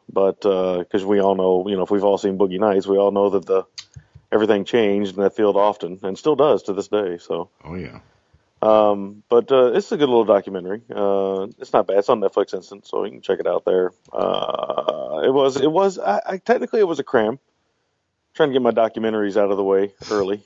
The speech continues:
Speaker 2: Mm-hmm.
Speaker 1: um, so I can get into my more, uh, you know, narrative-driven stuff. Uh, switched over and watched Locke. Uh, this is a cram because, uh, some people really love it. Some people,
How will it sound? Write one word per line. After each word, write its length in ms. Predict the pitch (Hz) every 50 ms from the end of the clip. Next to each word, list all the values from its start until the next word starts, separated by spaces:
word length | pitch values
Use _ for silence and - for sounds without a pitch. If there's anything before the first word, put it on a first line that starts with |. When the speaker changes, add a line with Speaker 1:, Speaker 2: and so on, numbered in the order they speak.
| _ _ -
Speaker 2:
Mm-hmm. 100 | - 90
Speaker 1:
um, 480 | 101 98 95 95 95 95 95 92 92 90 _ _
so 140 | - - 98
I 80 | 98 92 -
can 120 | - 92 92
get 120 | 98 98
into 140 | 95 87 95
my 100 | 95 92
more, 300 | 92 95 95 95 95 92
uh, 240 | 90 90 87 90 90 _ _ _ _ _ _ _ _ _ _ _ _ _ -
you 60 | 113 107
know, 80 | 101
narrative-driven 600 | 101 104 104 101 95 87 78 95 101 87 90 87
stuff. 400 | - - - 92 95 - - -
Uh, 560 | - 98 107 107 110 107 110 110 107 107 107
switched 400 | 107 - - - 135 - - -
over 240 | 135 127 127 117 123 120
and 80 | 113
watched 260 | 113 110 107 - - 110
Locke. 460 | 113 120 127 135 143 160 - _ - - - - _ _ _ _ _ _ _ _ _ _ _ _ _ _ _ _ _ _ _ -
Uh, 260 | 104 104 104 101 101
this 160 | 101 117 -
is 120 | 127 113 113
a 40 |
cram 360 | - - 113 98 98 110 123 113
because, 800 | 104 92 - 107 101 98 98 95 98 98 95 92 92 92 98
uh, 280 | 101 95 95 95 95 92
some 180 | - - 104
people 220 | 98 110 101 101 98
really 180 | 101 101 98
love 200 | 95 95 95 95
it. 120 | 117 120 -
Some 180 | - 104 101
people, 580 | 95 101 98 - 95 95 98 98 95 95 95